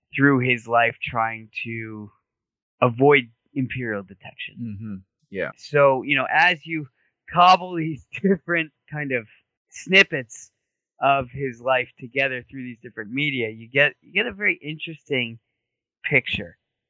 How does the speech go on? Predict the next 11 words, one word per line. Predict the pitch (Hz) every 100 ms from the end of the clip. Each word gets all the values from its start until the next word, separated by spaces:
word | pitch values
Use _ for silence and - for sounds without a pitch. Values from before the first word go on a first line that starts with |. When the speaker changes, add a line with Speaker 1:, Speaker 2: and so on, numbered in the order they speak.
| _ - 117
Speaker 1:
of | 104
him | 110 113 113 110
as | 104 104 98
a |
character. | 98 101 101 101 - - - _ _ _
Very, | 113 120 131 135 135 131 - _ _ -
very | 139 156
intelligent. | 113 - 120 131 120 - _ _ -
The | 127
opening | 147 185 196 156 123
scene | - 139 131